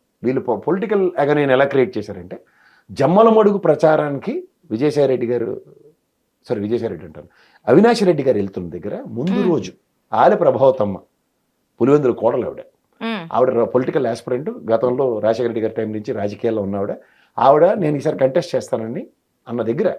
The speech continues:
Speaker 1: విజయ వివేకానంద రెడ్డి గారు ఆయన్ని కన్సోల్ చేసి అమ్మాయిని, ఆవిడ్ని "నువ్వు నిలబడొద్దమ్మా, మనం అందరం అవినాష్ రెడ్డికి పనిచేయాలన్న" దగ్గర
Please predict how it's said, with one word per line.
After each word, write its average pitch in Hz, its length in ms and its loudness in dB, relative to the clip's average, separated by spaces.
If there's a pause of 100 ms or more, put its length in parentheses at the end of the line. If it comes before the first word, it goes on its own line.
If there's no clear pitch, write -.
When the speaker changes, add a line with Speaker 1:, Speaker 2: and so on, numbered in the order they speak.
(520)
Speaker 1:
విజయ 160 300 6
వివేకానంద 139 560 2
రెడ్డి 90 200 -6
గారు - 240 -6 (100)
ఆయన్ని 113 300 -10
కన్సోల్ 127 500 -4
చేసి 104 180 -6
అమ్మాయిని, 101 420 -6 (200)
ఆవిడ్ని 101 240 -6 (380)
"నువ్వు 107 80 -8
నిలబడొద్దమ్మా, 107 600 -4
మనం 135 220 -6
అందరం 120 180 -6
అవినాష్ 120 340 -6
రెడ్డికి 101 280 -10
పనిచేయాలన్న" 95 560 -8
దగ్గర 85 400 -8